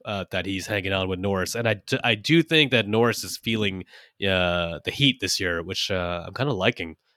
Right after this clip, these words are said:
Norris is making mistakes, and he's not, I mean, not liking that he's making mistakes, but that he's feeling the pressure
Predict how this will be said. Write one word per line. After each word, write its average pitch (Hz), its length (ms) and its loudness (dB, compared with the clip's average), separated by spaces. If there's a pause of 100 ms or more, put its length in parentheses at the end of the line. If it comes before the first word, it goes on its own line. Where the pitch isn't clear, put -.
(180)
Norris 104 200 -2
is - 60 -2
making 101 220 0
mistakes, 101 460 0
and 90 100 -4
he's 85 120 -8
not, 92 280 2
I 98 60 -2
mean, 95 160 0
not 110 180 2
liking 107 220 0
that 92 160 -4 (120)
he's - 300 -6 (300)
making 87 180 -4
mistakes, 110 320 0
but 90 160 -4
that 90 160 -2
he's - 380 -6 (420)
feeling 101 160 -2
the 90 80 -10
pressure 101 420 -2